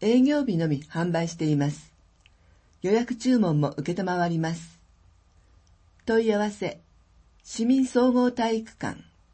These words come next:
電話、二二八八零零。インボディ測定アンド姿勢カルテ測定説明会。インボディ、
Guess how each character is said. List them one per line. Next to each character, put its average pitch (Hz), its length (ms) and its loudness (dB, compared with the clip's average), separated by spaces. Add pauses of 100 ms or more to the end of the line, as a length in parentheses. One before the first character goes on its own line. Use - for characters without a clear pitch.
(400)
電 220 320 0
話、 214 180 -2 (580)
二 254 280 4
二 240 420 0 (200)
八 208 320 -6
八 285 320 -2
零 160 260 2
零。 151 320 -2 (1500)
イ 226 100 0
ン 262 120 6
ボ 277 140 0
デ 269 80 0
ィ 269 120 4
測 254 300 -4
定 107 280 -10 (460)
ア 160 140 -2
ン 165 80 -2
ド 151 240 -4
姿 - 240 -14
勢 254 180 0
カ 247 140 -6
ル 247 80 -4
テ 247 100 -4
測 254 260 -6
定 - 280 -6
説 156 280 -8
明 220 220 -2
会。 - 300 -14 (1400)
イ 220 140 2
ン 254 120 6
ボ 277 160 0
デ 170 100 -2
ィ、 - 160 -6